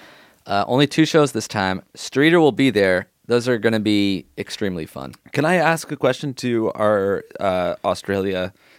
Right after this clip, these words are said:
Speaker 2: specifically Sydney fans?
Speaker 1: Okay.
Speaker 2: Uh, so we're, we have an entire week to hang out in Australia post-show.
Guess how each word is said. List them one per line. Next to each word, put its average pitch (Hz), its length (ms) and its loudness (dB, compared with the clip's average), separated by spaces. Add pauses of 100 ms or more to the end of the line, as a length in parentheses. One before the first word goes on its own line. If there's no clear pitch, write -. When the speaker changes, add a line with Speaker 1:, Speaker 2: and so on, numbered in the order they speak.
Speaker 2:
specifically 117 600 0
Sydney 107 380 -2
fans? 135 480 -6
Speaker 1:
Okay. 98 320 -2 (560)
Speaker 2:
Uh, 107 280 4 (1500)
so - 260 4
we're, 180 460 4
we 160 160 4
have 190 360 2 (220)
an 143 240 6
entire 147 500 4
week 120 560 0 (100)
to 123 120 4
hang 113 300 0
out 104 240 0
in 110 140 -2
Australia 92 580 -2 (100)
post-show. - 720 -2